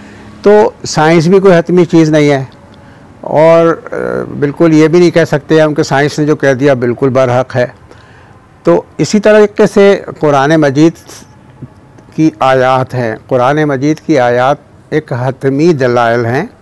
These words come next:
और हतमी बात हैं, लेकिन कुरान मजीद की, की उन आयात को पूरी तरह समझना एक मुश्किल काम है। कुरान को, कुरान मजीद को वही आदमी बेहतर तौर पर समझ सकता है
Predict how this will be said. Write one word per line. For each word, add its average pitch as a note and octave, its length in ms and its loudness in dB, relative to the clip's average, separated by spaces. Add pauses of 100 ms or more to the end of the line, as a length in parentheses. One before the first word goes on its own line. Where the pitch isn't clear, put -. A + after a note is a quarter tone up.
(400)
और C3 220 -4
हतमी D#3 380 0
बात A2 320 -4
हैं, - 180 -10 (560)
लेकिन F3 400 0
कुरान F3+ 400 2
मजीद G#3+ 320 0
की, A3+ 120 -4 (580)
की G3+ 100 0
उन G3+ 140 4
आयात D#3 480 0
को G#3+ 160 0
पूरी F#3 300 2
तरह G3 200 2
समझना F3 960 0 (680)
एक E3 160 -4
मुश्किल E3 460 0
काम A2+ 340 -2
है। A#2+ 80 -4
कुरान D#3+ 400 0
को, G3+ 300 2 (180)
कुरान D#3 280 2
मजीद F3 380 0
को F#3+ 260 2
वही D#3 420 0
आदमी D#3+ 400 2
बेहतर C#3+ 440 0
तौर D3 240 2
पर D3 140 -4
समझ E3 340 -2
सकता B2+ 440 -2
है C3+ 260 -2